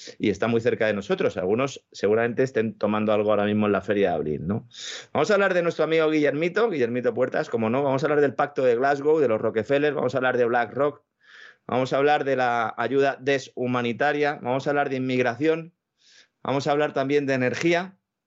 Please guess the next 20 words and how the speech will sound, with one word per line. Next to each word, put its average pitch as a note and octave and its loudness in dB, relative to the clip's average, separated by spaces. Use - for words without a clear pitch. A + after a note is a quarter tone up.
Yo G2 0
creo A#2 0
que A2+ 0
va A2 0
a G#2+ -4
ser A2 -2
un G#2 0
programa A2 2
interesante, A2 -2
eh, F2 0
como F2 0
intento F2+ 0
siempre E2+ -2
que - -2
sea, F#2 0
don E2 -2
César. F#2+ -2
Algunos, F2 -2
pues, F#2 2
le, F#2 2